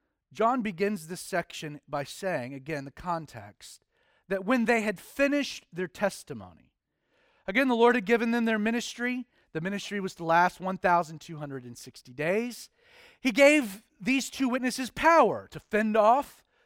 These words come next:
the enemies, those that would seek them harm, any assassination attempts.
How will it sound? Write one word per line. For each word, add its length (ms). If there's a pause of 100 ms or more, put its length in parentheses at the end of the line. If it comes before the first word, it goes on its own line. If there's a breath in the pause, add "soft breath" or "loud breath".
the 160
enemies, 440
those 280
that 160
would 100
seek 300
them 160
harm, 540 (340 soft breath)
any 220
assassination 960
attempts. 720